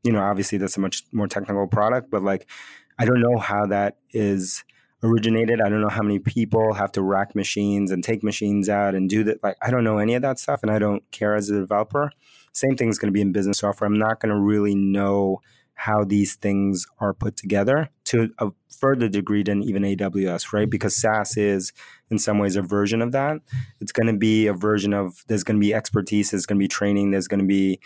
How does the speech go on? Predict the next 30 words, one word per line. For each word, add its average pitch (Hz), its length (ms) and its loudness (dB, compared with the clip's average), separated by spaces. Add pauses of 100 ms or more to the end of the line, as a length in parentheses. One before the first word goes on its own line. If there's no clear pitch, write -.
(400)
things 120 360 4
doing, 107 640 0
taking 107 540 0 (200)
work 104 560 0
on 110 160 0
behalf 98 420 -2
of 117 120 -2
us 143 380 -2 (100)
in 120 60 -2
the 107 80 -2
form 104 360 0
of, 98 360 0 (420)
in 117 140 0
our 107 100 0
case, 101 220 -4
bots. 131 400 -2 (400)
I'm 120 120 0
not 120 240 0
really 110 240 2
gonna 104 220 0
know 101 340 2
how 104 240 -2
those 101 220 0
things 101 320 -2
work. 101 280 -2
I'm 107 180 0
gonna 113 240 0
be 107 160 4
more 101 260 2
measuring 101 640 0